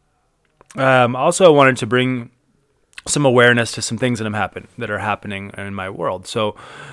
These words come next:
those who are following the podcast and have been waiting for another, I can tell you that, um, I'm doing all I can to get all the best guests and to have some of the most interesting conversations that,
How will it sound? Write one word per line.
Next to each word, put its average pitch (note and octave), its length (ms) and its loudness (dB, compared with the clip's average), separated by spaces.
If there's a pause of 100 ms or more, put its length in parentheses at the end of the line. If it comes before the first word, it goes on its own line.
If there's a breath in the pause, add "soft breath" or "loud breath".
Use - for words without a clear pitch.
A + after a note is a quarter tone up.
(100)
those C3+ 240 4
who C3+ 120 2
are A#2 120 4
following B2 500 6
the A#2+ 80 -4
podcast A2+ 720 0
and G#2 160 -8
have G#2 100 -10
been G#2 140 -6
waiting G#2 320 -4
for G2+ 300 -6
another, G2+ 480 -4 (340 loud breath)
I A2 140 -2
can G#2 140 -16
tell A#2+ 220 2
you A2+ 180 0
that, G2+ 280 -4 (360 loud breath)
um, G2+ 360 -2
I'm G#2 220 -4
doing A2 560 -2 (320 loud breath)
all E3 120 8
I D3 120 10
can B2+ 280 0
to B2 80 -2
get A2 140 0
all A2 140 2
the G#2+ 100 -4
best G#2 400 -6
guests C#3 640 0 (220)
and G2+ 720 -8 (280 soft breath)
to A2 120 -8
have A2 340 2
some A2+ 220 -2
of A2 80 0
the G#2+ 80 0
most G#2 280 -6
interesting B2 460 0
conversations G#2+ 800 -6
that, G2 460 -4